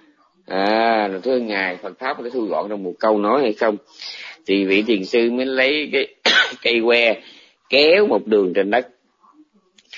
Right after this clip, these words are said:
Thì ông kia ông nhìn qua, nó là ông nói: "Dạ, con hiểu rồi." Bởi vì đó,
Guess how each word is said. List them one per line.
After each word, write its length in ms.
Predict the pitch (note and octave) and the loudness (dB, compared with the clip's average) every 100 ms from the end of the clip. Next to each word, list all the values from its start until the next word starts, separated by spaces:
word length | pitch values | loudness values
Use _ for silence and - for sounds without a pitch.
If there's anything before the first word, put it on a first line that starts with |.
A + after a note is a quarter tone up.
| - - _ | -20 -20 _
Thì 60 | - | -6
ông 160 | F#2 | -4
kia 160 | G#2 A2+ | 2 2
ông 160 | A2+ A#2+ | 2 2
nhìn 300 | A2+ G2 F#2+ | 0 0 0
qua, 300 | G#2+ G#2+ G#2+ | 2 2 0
nó 140 | A2 | 0
là 200 | G#2 E2 | 0 0
ông 200 | D2+ G#2 | -2 -4
nói: 160 | A2+ A2 | -4 0
"Dạ, 160 | F2+ | 0
con 240 | D#2+ F#2+ G2 | 0 -2 -4
hiểu 340 | E2 D#2+ A2 | -4 -2 0
rồi." 120 | A2 - _ _ _ - | -2 -6 _ _ _ -12
Bởi 100 | F2+ | -4
vì 140 | F#2+ | 0
đó, 120 | G#2 | 2